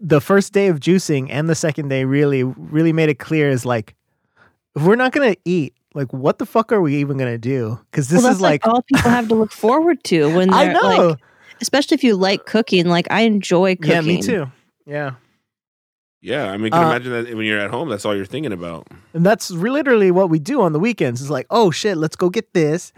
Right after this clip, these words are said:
Speaker 1: and then let's eat th-, let's make this for dinner, and that's gonna be
Speaker 2: Yeah.
Speaker 1: our day on Saturday."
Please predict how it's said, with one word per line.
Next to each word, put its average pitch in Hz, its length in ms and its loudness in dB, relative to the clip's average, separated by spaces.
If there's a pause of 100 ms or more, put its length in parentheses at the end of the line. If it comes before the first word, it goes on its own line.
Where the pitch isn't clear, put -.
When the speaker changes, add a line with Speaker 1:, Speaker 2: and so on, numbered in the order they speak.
(140)
Speaker 1:
and 156 100 0
then 170 160 2
let's 180 240 0
eat 202 260 -4
th-, 185 160 0
let's 170 220 0
make 180 300 0
this 208 200 0
for 147 140 -6
dinner, 139 400 -2 (240)
and 147 220 -2
that's 220 120 6
gonna 220 240 2
be 175 60 2
Speaker 2:
Yeah. 170 60 2
Speaker 1:
our 156 80 2
day 185 260 2
on 143 160 0
Saturday." 127 540 -8